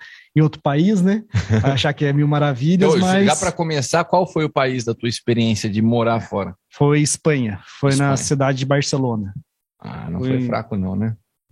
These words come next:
Speaker 1: É, tinha
Speaker 2: Foi
Speaker 1: que
Speaker 2: lá, né?
Speaker 1: escolher Austrália ou Barcelona, daí tinha um rapaz lá que era meu amigo, um tal de Messi, daí eu resolvi ir pra lá mesmo.
Speaker 2: <laughs>
Speaker 1: <laughs> Pra ver ele mais de perto lá,
Speaker 2: Entendi.
Speaker 1: que ele convidou lá na época, então... a gente foi pra,
Speaker 2: Beleza.
Speaker 1: pra
Speaker 2: A gente,
Speaker 1: Espanha e Barcelona.
Speaker 2: é, mas vamos deixar pra você contar isso ao longo da,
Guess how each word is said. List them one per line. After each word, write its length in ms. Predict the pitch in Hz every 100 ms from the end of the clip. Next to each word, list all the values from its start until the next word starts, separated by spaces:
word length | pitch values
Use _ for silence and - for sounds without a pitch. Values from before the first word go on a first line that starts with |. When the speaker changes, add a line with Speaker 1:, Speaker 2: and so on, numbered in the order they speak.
| _
Speaker 1:
É, 40 |
tinha 100 | 117
Speaker 2:
Foi 60 | 113
Speaker 1:
que 140 | -
Speaker 2:
lá, 60 | 107
né? 60 | -
Speaker 1:
escolher 400 | - 151 143 143
Austrália 640 | 139 - 139 131 131 127
ou 160 | 127 127
Barcelona, 840 | 123 123 117 135 127 139 160 170
daí 360 | 160 156 151 147
tinha 240 | - 139
um 200 | 139 135
rapaz 480 | 120 131 - 127 123
lá 160 | 127 123
que 100 | 127
era 80 | 123
meu 140 | 135
amigo, 400 | 127 123 139 147
um 40 |
tal 140 | 127 131
de 100 | 120
Messi, 400 | 123 123 143 165
daí 100 | 156
eu 80 | 151
resolvi 380 | 151 156 147
ir 40 | 147
pra 200 | 170 151
lá 200 | - -
mesmo. 280 | 160 - 143
Speaker 2:
<laughs> 840 | - 139 139 - - - - -
Speaker 1:
<laughs> 460 | 185 165 170 143 160
Pra 80 | 190
ver 140 | 160
ele 100 | 190
mais 200 | 185 185
de 80 | 170
perto 460 | 180 170 170 170 160
lá, 140 | 165
Speaker 2:
Entendi. 80 | 180
Speaker 1:
que 60 | 143
ele 60 | 160
convidou 440 | 165 151 151 151 151
lá 180 | 151
na 120 | 147 147
época, 420 | 160 175 - 160
então... 520 | 139 156 156 165 165 - - - _ _ -
a 40 |
gente 140 | 127
foi 120 | - 135
pra, 220 | 147 143
Speaker 2:
Beleza. 480 | 131 110 104 95 101
Speaker 1:
pra 120 | -
Speaker 2:
A 40 | 107
gente, 100 | 107
Speaker 1:
Espanha 160 | 135
e 40 | 131
Barcelona. 420 | 135 - 123 104
Speaker 2:
é, 40 |
mas 160 | 113 117
vamos 160 | 156
deixar 240 | 180 156 147
pra 100 | 139
você 200 | 123 -
contar 380 | 123 113 117 113
isso 220 | 113 -
ao 60 | 113
longo 320 | 110 110 107
da, 160 | 107